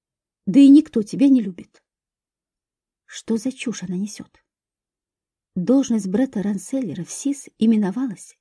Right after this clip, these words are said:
заместитель контролера Европейского экономического отдела. Сноска.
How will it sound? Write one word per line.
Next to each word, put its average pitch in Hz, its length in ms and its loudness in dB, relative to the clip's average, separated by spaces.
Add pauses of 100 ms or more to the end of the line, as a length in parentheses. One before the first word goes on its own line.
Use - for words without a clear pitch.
заместитель 220 680 0
контролера 208 600 -4
Европейского 202 840 -8
экономического 208 680 -6
отдела. - 320 -14 (1080)
Сноска. - 500 -2